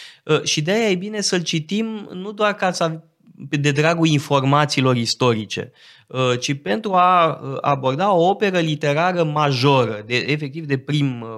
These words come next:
plan. Uh, și, uh, aș vrea să încep prin a spune care este problema, uh, pe care vrea să o clarifice, uh, Herodot. E vorba despre războaiele dintre perși și greci.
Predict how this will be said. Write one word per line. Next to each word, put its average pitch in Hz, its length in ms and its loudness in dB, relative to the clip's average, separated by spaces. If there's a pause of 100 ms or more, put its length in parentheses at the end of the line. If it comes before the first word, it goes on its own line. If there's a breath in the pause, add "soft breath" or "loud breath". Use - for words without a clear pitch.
plan. 113 380 -2 (580 loud breath)
Uh, 127 480 2
și, 202 640 -2 (220)
uh, 127 760 -2
aș 131 140 -8
vrea 170 140 -6
să 165 500 0
încep 165 400 -8
prin 180 180 -12
a 147 260 0
spune 185 340 -10
care 180 240 -8
este 175 540 -2 (500 loud breath)
problema, 143 920 4
uh, 113 440 -10
pe 113 120 -8
care 131 280 -2
vrea 127 260 -2
să 131 180 -2
o 110 280 -4
clarifice, 110 1080 -2
uh, 101 120 -14 (100)
Herodot. 104 440 -14
E 151 60 -12
vorba 185 320 -4
despre 175 600 -2
războaiele 143 800 0
dintre 131 320 -10
perși 156 560 -2
și 143 480 -4
greci. 117 500 -2